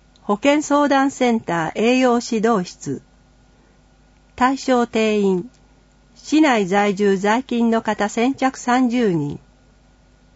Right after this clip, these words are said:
内容、お弁当箱に料理を詰めて食事バランスを考えよう。調理実習はありません。費用、五百円。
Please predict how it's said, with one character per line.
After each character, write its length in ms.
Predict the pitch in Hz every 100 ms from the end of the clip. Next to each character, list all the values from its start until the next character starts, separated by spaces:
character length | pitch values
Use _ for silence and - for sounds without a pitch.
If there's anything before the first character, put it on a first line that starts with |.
| _ _ -
内 340 | 208 220 208
容、 300 | 208 190 180 _ - - _ _ _ _ -
お 80 | 214
弁 220 | 285 320
当 240 | 311 294 220
箱 240 | 202 185
に 160 | 185 185
料 180 | 254
理 140 | 220 175
を 60 |
詰 220 | 175 - 170
め 80 |
て 280 | 170 156 143 _ -
食 300 | 220 220 277
事 120 | 285
バ 140 | 277
ラ 140 | 269 254
ン 40 |
ス 160 | - 190
を 100 | 175
考 320 | - 196 214
え 180 | 214 202
よ 280 | 190 170 -
う。 40 | _ _ _ _
調 220 | - 277
理 120 | 262
実 140 | 240 247
習 260 | - 185
は 120 | 151 151
あ 60 |
り 100 | 180
ま 140 | 180 180
せ 240 | - 175
ん。 120 | 143 - _ _ _ _ _ _ _ _ _ _ _ _
費 180 | 262 240
用、 260 | 170 - _ _ _ _ _ _
五 140 | 196
百 320 | 214 240 - 208
円。 200 | 135